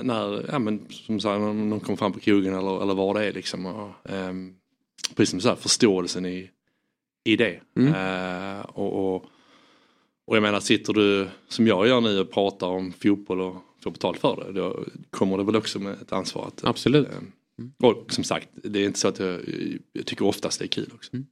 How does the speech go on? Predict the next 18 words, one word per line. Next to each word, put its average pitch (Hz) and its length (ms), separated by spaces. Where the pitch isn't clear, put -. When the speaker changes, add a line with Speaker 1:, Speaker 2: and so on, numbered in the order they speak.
Speaker 2:
Ja, 147 260
nej, 135 100
men 147 100
det 160 240
Speaker 1:
Och 127 180
lite, 139 240
Speaker 2:
uppskattas. 117 240
Speaker 1:
förlåt, 104 240
och 110 60
lite 117 260
mer, 110 380
mindre 143 360
laddat 123 680
nu 104 360
när 101 80
man 107 180
inte - 140
spelar. 104 400